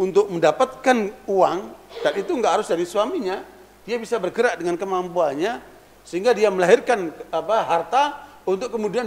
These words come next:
bisa membelikan sesuatu dalam perjuangan Islam ini. Ya, bisa dari lima sumber lah itu. Nggak usah sekarang lah, nanti lain waktu.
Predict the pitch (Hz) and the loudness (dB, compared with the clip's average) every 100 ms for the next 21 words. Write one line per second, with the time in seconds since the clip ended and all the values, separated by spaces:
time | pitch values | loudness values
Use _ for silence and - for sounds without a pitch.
0 | 180 185 214 180 214 226 202 185 208 190 | -6 -4 -4 -2 -2 -2 -4 -4 -2 0
1 | 190 160 165 170 170 - 160 160 - 143 | -2 0 0 -2 -8 -6 -8 -8 -10 -12
2 | 120 131 - - - - - - - _ | -12 -16 -20 -20 -20 -20 -20 -20 -20 _
3 | - 196 147 143 139 160 156 160 185 196 | -12 -10 -10 -12 -14 -8 -6 -4 -4 -6
4 | 180 180 170 143 113 107 - - - - | -6 -6 -6 -6 -10 -14 -20 -20 -20 -20
5 | _ - - - - _ _ 127 143 165 | _ -20 -20 -20 -20 _ _ -8 -4 -4
6 | - 170 180 160 120 117 143 151 160 160 | -2 0 0 -2 -8 -10 -10 -6 -4 -2
7 | 143 - | -4 -6